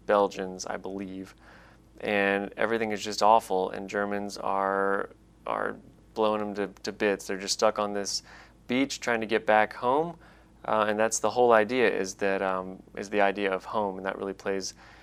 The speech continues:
big into this. But yeah, we take these three separate storylines, s-, uh, different characters within each of these storylines, and how they come together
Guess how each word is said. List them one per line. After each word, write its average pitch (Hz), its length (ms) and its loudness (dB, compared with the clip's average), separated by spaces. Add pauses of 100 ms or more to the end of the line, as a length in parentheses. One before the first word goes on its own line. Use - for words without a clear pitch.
(400)
big 113 160 4
into 104 180 -2
this. 101 240 0
But 107 120 0
yeah, 104 180 4
we 101 100 0
take 117 180 -4
these 107 140 -10
three 131 220 -4
separate 120 260 0
storylines, 127 840 4 (440)
s-, - 300 -6
uh, 107 240 6
different 107 340 -4
characters 127 600 2
within 117 280 -2
each 117 220 -10
of 113 60 -8
these 117 160 -4
storylines, 117 760 2
and 101 160 -8
how 107 220 0
they 101 140 0
come 107 260 -8
together 104 560 2